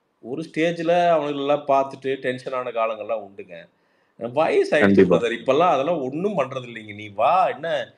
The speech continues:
Speaker 1: ஈட்டி எடுத்துட்டு வந்து குத்துறியா? வா, குத்து, வா, பாப்போம், வா." அந்த மூடுக்கு வந்தாச்சுங்க. முப்பத்தொன்பது ஆச்சுங்க, border வந்துட்டோம்.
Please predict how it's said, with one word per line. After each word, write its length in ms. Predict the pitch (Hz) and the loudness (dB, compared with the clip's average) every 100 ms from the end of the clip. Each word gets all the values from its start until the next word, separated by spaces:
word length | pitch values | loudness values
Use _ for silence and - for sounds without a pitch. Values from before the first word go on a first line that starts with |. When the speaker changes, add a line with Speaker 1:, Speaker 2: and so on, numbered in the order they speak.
| _ _ | _ _
Speaker 1:
ஈட்டி 240 | 143 180 | -6 -2
எடுத்துட்டு 400 | 175 160 143 143 | 0 0 -2 -4
வந்து 80 | 131 | -6
குத்துறியா? 360 | 131 131 135 131 | -4 0 2 2
வா, 120 | 151 | 0
குத்து, 340 | 147 135 151 | -2 -8 -6
வா, 260 | 135 143 143 - _ _ _ | -2 -2 -2 -18 _ _ _
பாப்போம், 360 | 135 131 135 | 0 0 0
வா." 280 | 131 123 - _ _ _ | 0 -2 -8 _ _ _
அந்த 320 | 139 214 220 | 0 2 -2
மூடுக்கு 420 | 196 220 208 170 | 0 0 0 0
வந்தாச்சுங்க. 640 | 147 139 135 104 87 73 | 0 -2 -2 -8 -8 -10
முப்பத்தொன்பது 640 | 101 110 117 175 165 147 135 | -12 -12 -6 -4 -2 0 2
ஆச்சுங்க, 300 | 160 190 170 | 2 0 -4
border 580 | 131 117 139 175 175 147 | -2 2 4 2 0 -4
வந்துட்டோம். 360 | 147 151 139 | -6 -2 -2